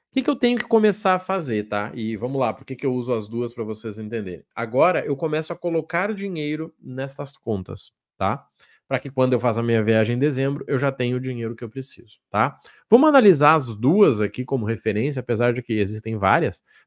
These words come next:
mas todas são muito similares, pra que você possa, ah, entender. Olha só, vamos abrir aqui, ó, a Wise, tá? Ó, economize em suas viagens,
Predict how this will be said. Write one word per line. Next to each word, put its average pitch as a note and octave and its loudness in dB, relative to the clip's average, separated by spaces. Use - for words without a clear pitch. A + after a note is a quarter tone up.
mas E3 -6
todas F3+ -2
são D#3+ -4
muito D3 -4
similares, A#2 -4
pra A#2 0
que B2 -4
você A2+ 2
possa, G#2+ 0
ah, A2+ -2
entender. C#3 2
Olha B2+ 4
só, - -6
vamos D#3+ 2
abrir E3+ 4
aqui, D#3+ 0
ó, D#3 2
a C3+ 2
Wise, G2+ 4
tá? F3+ -2
Ó, F#2+ -2
economize B2 4
em G2+ -2
suas G2 -4
viagens, F3+ 2